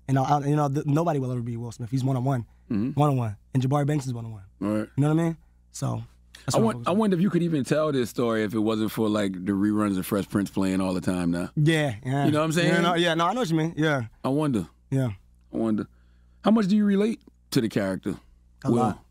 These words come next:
Speaker 1: A lot, man.
Speaker 2: Okay.
Speaker 1: It's, it's been, it's been a really meta experience, bro.
Speaker 2: Mm,
Speaker 1: You know
Speaker 2: break
Speaker 1: what I
Speaker 2: that
Speaker 1: mean?
Speaker 2: down.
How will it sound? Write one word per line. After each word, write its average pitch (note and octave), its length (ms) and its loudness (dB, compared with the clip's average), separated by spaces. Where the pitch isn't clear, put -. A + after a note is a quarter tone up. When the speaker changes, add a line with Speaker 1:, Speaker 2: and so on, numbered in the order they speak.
Speaker 1:
A C3+ 60 -8
lot, C3 260 0
man. C3 180 0
Speaker 2:
Okay. B2+ 100 0
Speaker 1:
It's, - 160 -2
it's D3+ 180 -2
been, D3 340 0
it's - 160 -4
been C#3+ 220 0
a C3 220 -2
really C3+ 340 0
meta C3 420 2
experience, B2 520 -4
bro. A2 280 -6
Speaker 2:
Mm, B2+ 500 2
Speaker 1:
You C#3 100 4
know - 20 4
Speaker 2:
break - 20 -
Speaker 1:
what - 20 4
I D#3 80 2
Speaker 2:
that D#3 80 2
Speaker 1:
mean? - 140 2
Speaker 2:
down. F#2+ 100 -2